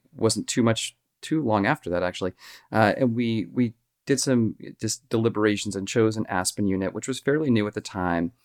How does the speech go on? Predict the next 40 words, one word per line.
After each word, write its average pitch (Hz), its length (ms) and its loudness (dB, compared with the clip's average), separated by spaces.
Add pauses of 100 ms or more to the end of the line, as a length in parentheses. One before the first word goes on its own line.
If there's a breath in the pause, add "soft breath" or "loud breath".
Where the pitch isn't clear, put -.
(500 loud breath)
Uh, 85 320 -4
just - 280 0
so 135 200 6
intuitive. 107 960 2
It 104 140 -2
had 101 100 0
a 95 80 0
tight, 113 400 -2 (300)
tight 113 260 0
scan. 101 360 0
It's - 100 -8
a - 40 -8
smaller 107 360 0
screen. 104 360 0
It 92 100 -4
allowed 107 280 2
us 113 100 -4
to - 80 -12
keep - 240 -6
all 104 160 2
the 104 160 -2
old 104 320 0 (360 soft breath)
vacuum 98 340 0
instruments 98 420 -4
as 92 140 -6
backup 95 720 -2
and 92 100 -6
to - 60 -14
cross-check. 98 720 -2
So 95 160 -4
if 90 100 -10
we 98 100 -4
had 92 120 -2
a 92 40 -6
partial - 320 -6
panel 101 260 -4
situation, 95 520 -6
that 90 140 -2
we 98 100 -2
would, 92 160 -2